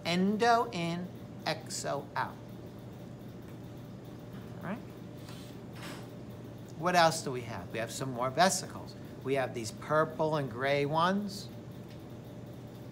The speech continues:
We have these orange and yellow ones.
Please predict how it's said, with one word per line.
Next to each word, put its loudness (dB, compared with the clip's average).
We -2
have 4
these -2
orange 2
and -2
yellow 2
ones. -8